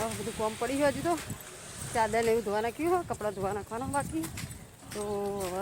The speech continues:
હવે જઈએ ઘેર. ઘર તો આવીએ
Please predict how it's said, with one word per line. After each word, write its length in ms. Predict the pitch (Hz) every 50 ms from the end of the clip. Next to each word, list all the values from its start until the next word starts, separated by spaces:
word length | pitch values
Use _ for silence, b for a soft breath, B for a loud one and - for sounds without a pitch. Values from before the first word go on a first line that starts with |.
| 208 214 226 220 220 214 202 190 - - - - -
હવે 100 | - 208 202
જઈએ 160 | 196 214 226 190 170
ઘેર. 180 | 208 277 320 - - - - - - - - - - - - - -
ઘર 120 | 202 196 - -
તો 40 | 202
આવીએ 260 | 202 196 196 214 233